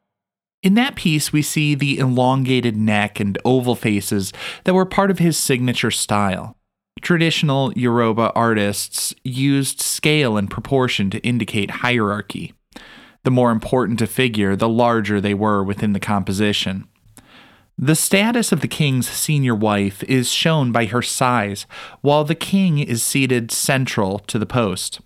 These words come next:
His crown is eye level to the viewer, and the king sits with his feet up above the ground, signifying his transcendent nature. His eyes are cast down, expressing a contemplative mood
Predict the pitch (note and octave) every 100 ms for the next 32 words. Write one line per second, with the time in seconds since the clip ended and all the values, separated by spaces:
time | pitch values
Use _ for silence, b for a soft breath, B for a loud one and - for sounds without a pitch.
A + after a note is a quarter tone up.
0 | _ _ _ _ _ _ - F3+ - F#3
1 | F#3 F3 C#3+ A#2 B2+ B2 B2+ A#2 G#2+ A2+
2 | - G#2+ G2 G#2 G#2+ G2 G2+ - B2 B2+
3 | B2+ C#3+ F#3 E3 C#3 - D3 - A#2 C3
4 | - - D3+ C#3 - B2 A2+ - A#2 G#2
5 | A#2+ B2 A2+ A2 A2 A2+ G#2 - D3 D3+
6 | - C#3 B2 A#2+ - A#2 C3+ B2+ - -
7 | - B2+ A#2 - - A2+ G#2+ G2 F#2 A2
8 | G#2 G2+ - F#2 - B B B B E3
9 | D3+ - C#3+ D3 B2 A#2 A2 C3 B2 -
10 | - B2 A#2 A2+ G#2 F#2+ - B2 A2+ A#2
11 | A2 G2+ - C3 B2+ A2 A2 A2 G2+ F#2+
12 | G#2 G#2 G2+ G2